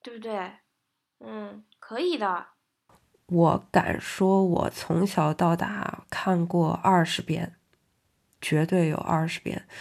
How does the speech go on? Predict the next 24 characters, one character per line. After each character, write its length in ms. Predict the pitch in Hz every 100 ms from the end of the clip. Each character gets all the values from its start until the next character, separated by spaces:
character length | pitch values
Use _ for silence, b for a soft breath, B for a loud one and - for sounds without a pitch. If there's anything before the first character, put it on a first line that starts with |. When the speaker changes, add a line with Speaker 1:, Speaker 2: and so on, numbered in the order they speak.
| B B B
Speaker 2:
是 240 | - 208
除 300 | 190 - 170
了 100 | 175 190
《西 280 | 190 - 208
游 180 | 170
记》 240 | 170 170 190
之 120 | 180
外， 240 | 175 180 165
我 100 | -
看 300 | - - 175
过 160 | 175
最 440 | 175 - - 214 175
多 340 | 175 175 180 185
次 400 | - - - 190
的 240 | 170 - -
电 180 | - 170
视 160 | 175
剧。 280 | 175 185 175 B B B B B B B B B B _ _ _
我 100 | -
觉 120 | 175
得 220 | 180 220 233
每 240 | 214 170
一 100 | -
个 420 | - 214 180 -